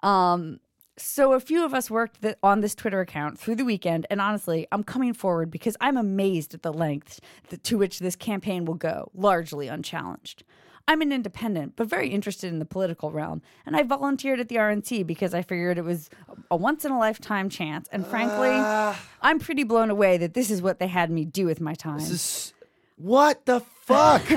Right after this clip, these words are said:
Speaker 1: <laughs> I'm expected, along with a few other people, to keep Meredith active on Twitter for the rest of the week. And then it's a link to the Twitter account. Feel free to, to do what you want with this information. Now, so what this person is claiming
Speaker 2: Okay,
Speaker 1: is
Speaker 2: wait,
Speaker 1: Meredith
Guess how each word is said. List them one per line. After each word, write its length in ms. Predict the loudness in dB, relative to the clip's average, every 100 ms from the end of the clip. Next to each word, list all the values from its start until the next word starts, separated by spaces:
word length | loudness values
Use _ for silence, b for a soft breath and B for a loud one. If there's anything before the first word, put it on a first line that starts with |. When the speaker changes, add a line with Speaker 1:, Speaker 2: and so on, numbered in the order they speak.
| 2
Speaker 1:
<laughs> 240 | -6 -4 2
I'm 160 | 2
expected, 560 | 2 0 0 0 2 2
along 280 | 4 4 2
with 120 | 0
a 60 | -2
few 180 | 0 0
other 160 | 0
people, 320 | 0 0 0
to 120 | 0 -2
keep 180 | 0 -2
Meredith 420 | 0 2 2 2
active 320 | 0 -2 -2 -2
on 100 | -2
Twitter 260 | -2 -4
for 100 | -4
the 80 | -4
rest 240 | -4 -4 -6
of 80 |
the 80 | -8
week. 400 | -6 -8 -10 -20 _ _ _ _ _ _ -6
And 180 | -2
then 100 | 0 -2
it's 120 | -4
a 80 | -2
link 260 | 0 -2
to 100 | -2
the 320 | -2 0 0 -2
Twitter 220 | -6 -6
account. 400 | -6 -4 -4 -8 _ -4
Feel 180 | 0
free 320 | 0 0 0 0
to, 100 | -4
to 120 | -6
do 160 | -2 -2
what 160 | -2
you 60 | -4
want 220 | -4 -6
with 120 | -10
this 140 | -12 -12
information. 460 | -12 -14 -20 -20 B B -2
Now, 160 | 0
so 120 | 0 -2
what 160 | -2
this 160 | -2 -2
person 460 | 0 -2 0 0 0
is 200 | -4 -4
claiming 480 | -4 -4 -8 -12 -2
Speaker 2:
Okay, 260 | 0 2 -2 -8
Speaker 1:
is 100 | 0
Speaker 2:
wait, 100 | 4
Speaker 1:
Meredith 360 | 6 6 2 -2